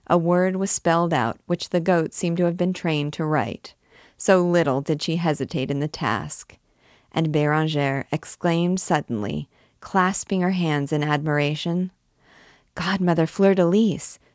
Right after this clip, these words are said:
do see what the goat has just done." Fleur de Lis looked and shuddered. The letters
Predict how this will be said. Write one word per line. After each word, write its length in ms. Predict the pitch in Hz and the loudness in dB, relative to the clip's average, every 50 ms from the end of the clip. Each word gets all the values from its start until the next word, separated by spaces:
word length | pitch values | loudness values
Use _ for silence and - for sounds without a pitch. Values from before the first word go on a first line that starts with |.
| _ - | _ 2
do 160 | - 277 277 269 | 4 4 4 4
see 320 | - - - 254 247 247 | 2 0 2 2 2 4
what 180 | 220 196 185 - | 4 2 2 2
the 80 | 185 | 0
goat 280 | 175 233 233 240 233 - | 2 4 4 4 4 2
has 200 | 196 165 175 - | 2 0 0 0
just 320 | - 208 214 - - - | 0 0 0 -2 -2 2
done." 480 | - 254 277 285 247 175 113 - - - _ _ _ _ _ _ _ _ _ _ _ _ _ _ _ _ _ _ | 2 4 4 4 2 0 0 -4 -8 -10 _ _ _ _ _ _ _ _ _ _ _ _ _ _ _ _ _ _
Fleur 320 | - - 175 170 160 165 | -8 -2 -2 0 0 0
de 120 | 160 175 170 | 0 0 0
Lis 340 | 165 156 151 156 - - | 0 0 -2 -2 -4 -4
looked 500 | 151 143 139 139 143 - - - - - _ _ _ _ _ _ - | -4 -4 -4 -4 -6 -8 -10 -18 -20 -20 _ _ _ _ _ _ -6
and 240 | 156 143 156 156 151 | -4 -4 -4 -4 -6
shuddered. 680 | - - - 147 135 - - 90 120 131 147 - - _ _ _ _ _ _ _ _ _ _ _ _ _ _ _ _ _ _ _ _ _ _ _ _ - | -8 -6 -6 -6 -6 -4 -4 -6 -6 -6 -8 -12 -18 _ _ _ _ _ _ _ _ _ _ _ _ _ _ _ _ _ _ _ _ _ _ _ _ 0
The 120 | 170 170 | 2 2
letters 560 | 165 170 165 160 151 147 135 139 143 147 - | 4 4 4 2 2 2 0 0 0 -2 -4